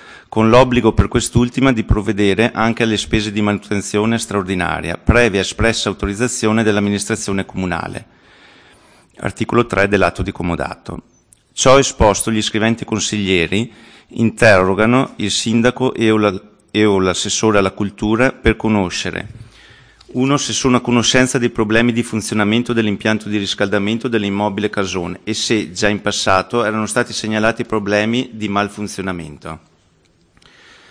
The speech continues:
Due, se sono a conoscenza delle cause che hanno provocato il blocco dell'impianto di riscaldamento.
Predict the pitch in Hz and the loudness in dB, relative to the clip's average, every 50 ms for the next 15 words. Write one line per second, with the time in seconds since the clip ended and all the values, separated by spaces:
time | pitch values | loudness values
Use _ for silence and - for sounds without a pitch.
0 | _ _ - - 107 120 127 139 143 - - 110 - - 127 127 117 - 117 117 | _ _ -14 -6 0 2 4 4 4 2 0 -4 0 0 2 0 0 0 -2 -2
1 | 113 - - 127 123 127 127 - 123 110 113 107 104 - 110 107 113 120 107 117 | -2 0 2 2 2 2 0 -2 -2 0 0 -2 0 2 4 4 4 4 2 -2
2 | 123 - - 110 110 110 104 - 107 104 98 92 - 107 110 - - 110 101 92 | -2 -2 0 0 0 0 -2 -2 -4 -4 -4 -2 -2 -2 -2 0 -2 -2 -2 0
3 | 101 104 107 104 - 117 110 104 104 101 98 90 - 104 101 104 101 - 104 98 | 2 2 0 0 -2 -6 -4 -4 -2 -4 -4 -4 -2 -2 -2 -2 -2 -4 -6 -6
4 | 104 95 95 90 - - 95 92 92 90 87 87 82 82 82 - - 90 80 82 | -6 -6 -6 -6 -6 -6 -4 -4 -4 -6 -6 -8 -10 -12 -14 -14 -14 -14 -14 -16